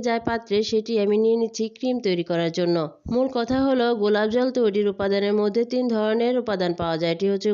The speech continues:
গোলাপের পাপড়ি, এটি হচ্ছে গোলাপের জল, আর এটি হচ্ছে গোলাপের সিরাম। আমি এখানে গোলাপের সিরামটা ব্যবহার করব গোলাপের ক্রিম তৈরি করার জন্য। এর জন্য প্রথমে আমি নিয়ে নিচ্ছি অ্যালোভেরা জেল, এরপর নিয়ে নিচ্ছি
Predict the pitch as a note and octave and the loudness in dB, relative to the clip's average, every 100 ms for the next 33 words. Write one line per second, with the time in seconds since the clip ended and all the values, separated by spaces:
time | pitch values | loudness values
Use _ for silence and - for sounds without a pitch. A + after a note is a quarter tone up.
0 | G3 G3 F#3+ G3+ G3+ G3+ G3+ A#3+ A#3+ A#3 | 0 0 0 -2 -2 -4 -2 -2 0 -2
1 | A3+ A#3 A3 A3+ A3 A#3 B3 C4 A#3 F#3+ | -2 -2 0 -2 -2 -4 -2 -2 -2 -2
2 | F#3+ F#3 F#3 E3+ D#3+ E3 D#3+ F3 D#3 C#3+ | -4 -4 -2 -2 -2 -6 -4 -4 -4 -6
3 | - - - A#3 A#3+ C4 C4 A3 G#3+ G#3 | -14 -14 -4 0 0 0 0 2 0 2
4 | B3 B3 A#3 G3+ G#3 A3 A3 A3+ A#3 A#3 | 0 0 0 0 0 0 0 -2 -2 -2
5 | A#3 A3+ G#3 G3 F#3 F#3 A3+ A3 B3+ A#3+ | 0 0 0 0 0 0 -2 -2 -2 -2
6 | G3 E3+ E3 E3 D#3+ E3 D#3+ D#3 - - | -2 -2 -2 -2 0 -2 -2 -4 -14 -8
7 | - G#3 A3 G#3+ G#3 G#3 B3 B3 B3 B3+ | -6 -2 -2 0 -2 -2 -2 0 0 0
8 | B3+ B3+ B3 A3+ F#3 G3 A3 A3+ G3 G#3 | 0 0 -2 -2 0 0 0 0 0 0
9 | C4+ - _ _ A3 A#3 C4 C4+ C4+ C4 | -4 -14 _ _ -2 0 2 4 4 4
10 | C4 C4 | 2 2